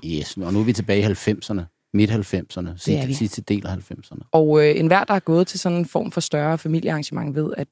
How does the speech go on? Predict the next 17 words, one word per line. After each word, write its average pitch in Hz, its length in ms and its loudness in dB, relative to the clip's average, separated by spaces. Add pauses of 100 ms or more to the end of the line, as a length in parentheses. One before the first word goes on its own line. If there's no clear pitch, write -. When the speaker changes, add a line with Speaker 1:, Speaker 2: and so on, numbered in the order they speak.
Speaker 2:
øh, 139 120 -2
man 143 160 -4
griber 147 240 -6
fat 160 240 0
i, 151 220 -4
øh, 135 280 -2
den 147 120 -2
gren, 160 260 -2
man 147 100 -2
kan 135 120 -6
sidde 185 240 4
på, 185 300 2 (560)
i 160 80 -2
forhold 156 280 6
til 156 120 0
at 139 120 2
konversere. 160 640 0